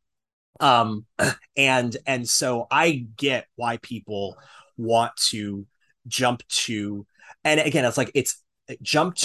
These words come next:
Speaker 1: to
Speaker 2: to make sense of the world.
Speaker 1: make sense, making sense of the world in a way that affirms the things that make the world beautiful to you.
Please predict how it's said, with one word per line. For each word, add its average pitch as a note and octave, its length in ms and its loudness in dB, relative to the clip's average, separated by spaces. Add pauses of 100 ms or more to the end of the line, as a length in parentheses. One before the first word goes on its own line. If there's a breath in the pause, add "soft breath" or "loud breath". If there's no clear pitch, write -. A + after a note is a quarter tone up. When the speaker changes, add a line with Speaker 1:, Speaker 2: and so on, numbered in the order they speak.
Speaker 1:
to D3 140 4
Speaker 2:
to C3 140 2
make C3+ 140 0
sense G3 360 -2
of C3+ 80 -10
the A#2 80 -10
world. G#2 360 -10
Speaker 1:
make E3+ 260 2
sense, - 460 2
making G#3 300 0
sense E3+ 380 -2
of C#3 80 -12
the D3 80 0
world A#2 480 -2
in B2+ 100 -4
a A#2 80 -4
way C#3 540 0 (200 soft breath)
that A#2 280 0
affirms D#3 580 0
the C#3+ 80 -2
things B2 360 -4
that A2 140 -8
make A#2 200 -8 (120)
the A#2 60 -12
world G#2 340 -6
beautiful C#3+ 360 -2
to - 180 -8
you. F#2+ 220 -8